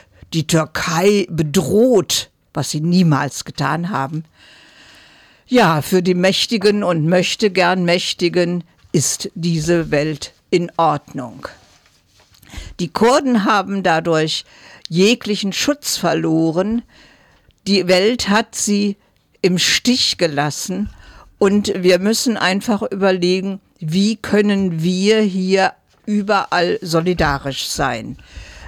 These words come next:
Ähm, im Moment findet in der Kornstraße, im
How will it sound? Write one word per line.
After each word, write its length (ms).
Ähm, 420
im 100
Moment 420
findet 600
in 320
der 480
Kornstraße, 1400
im 520